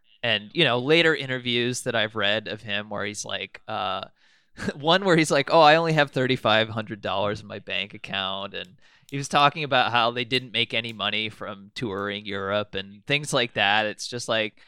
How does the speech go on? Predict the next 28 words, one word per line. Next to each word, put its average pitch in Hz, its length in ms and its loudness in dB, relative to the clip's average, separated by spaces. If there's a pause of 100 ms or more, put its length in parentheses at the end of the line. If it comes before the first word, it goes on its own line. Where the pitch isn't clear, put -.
(720)
uh, 135 360 8
all, 190 180 4
all 240 220 6
things 190 360 -4
that 160 160 -2
people 139 280 0
are 123 120 2
thinking 117 340 -12
a 120 60 -4
lot 113 280 0
more 113 240 0
about 101 440 0
now, 98 320 0
like 104 240 -4
the 87 160 -8
unsustainability 101 1700 -6
of - 140 -16
touring 101 500 -2
and 101 100 -10
stuff, 98 540 -4
especially 113 440 -4
coming 107 300 -6
out 95 200 -2
of, 95 260 -8
you 113 140 -12
know, 92 300 -8
lockdown, 101 600 -4
pandemic. 101 640 -6